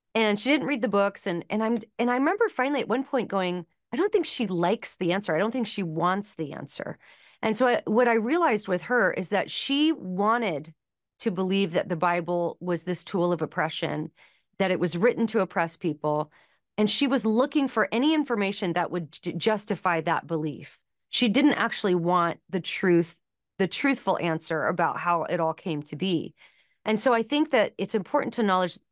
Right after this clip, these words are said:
to acknowledge that not all questions are honest. And another thing is that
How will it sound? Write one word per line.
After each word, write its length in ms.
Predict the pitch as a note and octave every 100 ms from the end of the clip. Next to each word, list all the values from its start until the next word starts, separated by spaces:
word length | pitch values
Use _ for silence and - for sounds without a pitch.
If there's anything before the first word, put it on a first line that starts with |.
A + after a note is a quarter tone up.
| -
to 100 | A3+
acknowledge 520 | F3 G#3 E4+ C4+ F3
that 220 | G3 E3
not 240 | F#3+ G3+ B3
all 140 | C4
questions 420 | - G3 - F3+
are 160 | F3 -
honest. 600 | F#3+ F#3 D#3 E3 - - - _ _ _ _ _ -
And 100 | B3+
another 320 | B3+ D#4 B4
thing 460 | - D#3+ C#3+ F#3 - _
is 220 | G#3+ G#3
that 320 | F#3 G3+ F#3+